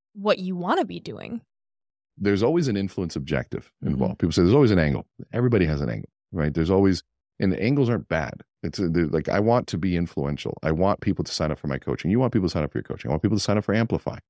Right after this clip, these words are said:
Speaker 2: want them to join my mastermind. I want the, I want them to hire me. There's, there's always those things. So there's some bumper rails, if you will. Uh, I'm gonna stay with it. I'm not gonna go in and talk about underwater basket weaving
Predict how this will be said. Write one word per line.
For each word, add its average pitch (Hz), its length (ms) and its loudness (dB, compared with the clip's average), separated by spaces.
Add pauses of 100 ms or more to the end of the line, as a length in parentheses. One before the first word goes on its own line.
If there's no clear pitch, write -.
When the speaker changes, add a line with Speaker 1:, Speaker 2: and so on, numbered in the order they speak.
(340)
Speaker 2:
want 69 80 -2
them 80 100 0
to 87 60 0
join 98 160 2
my 101 80 2
mastermind. 104 560 -2
I 67 60 -4
want 82 200 0
the, - 180 -2
I - 60 2
want 85 120 0
them 92 100 -2
to 85 60 -2
hire 82 220 0
me. 82 120 -2
There's, 82 180 -2 (720)
there's 95 140 2
always 127 260 6
those 98 200 2
things. 69 300 -2
So 87 100 -4
there's 101 180 0
some 107 220 -2
bumper 92 360 -2
rails, 55 320 -6
if - 140 -8
you 76 80 0
will. 65 260 0 (560)
Uh, 95 60 2
I'm 87 140 4
gonna 104 120 4
stay 87 220 0
with 67 140 0
it. - 100 -8 (320)
I'm 90 100 2
not 113 160 2
gonna 104 140 0
go 87 180 2
in 78 220 0 (460)
and 78 120 -4
talk 85 200 -4
about 71 320 -2 (260)
underwater 78 300 0
basket 67 360 -4
weaving 50 220 -6